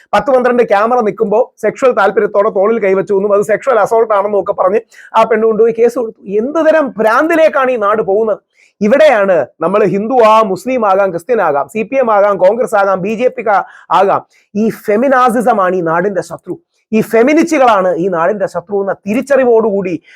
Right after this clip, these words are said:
നമുക്ക് ഒരുമിച്ച് നിൽക്കാൻ കഴിയണം. ഈ ഫെമിനിസ്റ്റുകൾക്ക് ദൈവമില്ല, കുടുംബമില്ല, സംസ്കാരമില്ല, വിശ്വാസമില്ല. ഇവർ നമ്മുടെ സംവിധാനങ്ങളെ, നമ്മുടെ കുടുംബ സംവിധാനത്തെ, സംസ്കാര സംവിധാനത്തെ, ധാർമ്മികതയെ, പുരുഷന്മാരെ, കുടുംബത്തെ എല്ലാം നശിപ്പിച്ചേ അടങ്ങൂ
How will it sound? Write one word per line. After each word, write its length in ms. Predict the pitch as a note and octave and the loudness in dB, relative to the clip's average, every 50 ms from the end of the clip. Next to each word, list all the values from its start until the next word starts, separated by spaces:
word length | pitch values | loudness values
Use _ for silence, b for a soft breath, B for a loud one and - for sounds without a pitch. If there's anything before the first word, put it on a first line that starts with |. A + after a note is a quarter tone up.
| b b | b b
നമുക്ക് 220 | E3+ F3+ G#3+ G#3 G#3+ G3 | -4 -2 -2 -2 -2 -2
ഒരുമിച്ച് 360 | F#3 A3 A#3+ C#4 - - B3 | -2 -2 -2 -2 -2 -2 -2
നിൽക്കാൻ 260 | F#3+ F3 - G3 F3+ | -2 0 0 0 0
കഴിയണം. 340 | D3 D3+ D#3 F3 E3 D3 - _ - | 0 0 0 0 -2 -2 -4 _ -10
ഈ 80 | A#3 G3 | -10 -6
ഫെമിനിസ്റ്റുകൾക്ക് 680 | - F#3+ F#3+ G#3+ A3+ A3+ - C4 A3 G#3 G3+ G3+ F#3+ | -4 -2 -2 0 -2 -2 -2 0 0 0 0 0 0
ദൈവമില്ല, 600 | E3+ F#3 A3 A#3+ B3+ A#3 G#3+ G3+ G3 G3 F#3 D#3 B B B B B _ | 2 2 4 4 4 2 2 2 2 2 2 0 B B B B B _
കുടുംബമില്ല, 720 | - G#3+ A3 C#4+ C#4+ D4+ D#4 B3 A3+ - - F#3+ F#3 F3 | -4 -2 0 0 2 2 2 2 2 2 2 2 2 2
സംസ്കാരമില്ല, 800 | - - F#3+ G3+ - - C#4 C4+ C4+ C4 A#3 G#3 G#3 G#3 G3 | 0 -2 -4 -2 -2 0 2 2 2 2 2 2 2 2 0
വിശ്വാസമില്ല. 840 | F#3 E3+ F3 - - C#4 C4+ C#4 C4+ C#4 B3 G#3 G3+ F#3+ F3 C#3 b b b b b - | 0 -2 -4 -2 2 2 2 2 2 0 0 0 0 0 0 -2 b b b b b -4
ഇവർ 260 | G3 G#3+ B3 B3+ B3 | 0 0 2 2 0
നമ്മുടെ 400 | G3+ F#3 F#3 F#3 F#3+ F#3+ G3 G3 | 0 -2 -2 0 0 2 2 0
സംവിധാനങ്ങളെ, 920 | F#3 - - F#3+ F3+ G3+ A#3+ A#3 G3 G#3+ A3+ A3+ A3+ G#3+ G3 F3 D#3 - - - | 0 -2 -2 -2 -2 0 0 0 2 2 2 2 0 0 2 2 0 0 0 -2
നമ്മുടെ 280 | D3 E3 F3+ F#3 F#3 | -2 -2 0 0 0
കുടുംബ 360 | F3 - G#3 G3 A#3 A#3 A#3+ | 0 0 -2 -2 0 0 -2
സംവിധാനത്തെ, 720 | C4 - A3+ G#3 G#3 G3+ F3 F3 F3+ F3 E3+ F3 - D3 C3+ | -2 -2 -2 -2 -2 0 0 0 0 0 0 0 -2 -4 -2
സംസ്കാര 520 | - - F3 G3 G3+ - - C4 B3+ B3+ | -2 -2 -4 -4 -4 -2 0 0 0 0
സംവിധാനത്തെ, 720 | C4+ B3+ G3+ G#3 G#3 E3+ E3+ F3+ F#3 F#3 E3+ - E3 D3 B B B B B B - | 0 -4 -6 -4 -4 -2 -2 -2 -2 -2 -2 -2 -2 -4 B B B B B B -2
ധാർമ്മികതയെ, 760 | E3+ F#3 G3 A3+ C4 C#4+ B3+ C#4+ B3 B3 A3 F#3+ F3 E3 D3+ | 0 2 4 4 4 2 0 0 0 0 0 0 0 0 0
പുരുഷന്മാരെ, 840 | - - G#3 A#3+ C4+ A#3+ - D4 C4+ C4 B3+ A3+ G#3 F3+ F3 D#3+ D3+ | -2 -2 -2 -2 -2 -2 -2 -2 -2 0 0 0 2 2 2 2 0
കുടുംബത്തെ 540 | D3+ A3 B3+ C#4 D4+ D4+ D4+ C4 - A#3 | 0 -2 -2 -2 0 0 -2 -2 0 -2
എല്ലാം 600 | F#3+ F#3 G3 A3 B3+ C#4 C#4+ C#4+ D4 D4 D4 C#4 B3 | -2 0 0 0 0 0 2 2 2 2 0 0 -2
നശിപ്പിച്ചേ 520 | G#3+ F#3+ - B3+ G#3+ F#3 B3+ - - C4 | -4 -4 -4 -6 -8 -8 -8 -4 0 0
അടങ്ങൂ 360 | A3+ F#3 F#3 G3 A3 A3 F#3 | 2 2 2 0 0 -2 -2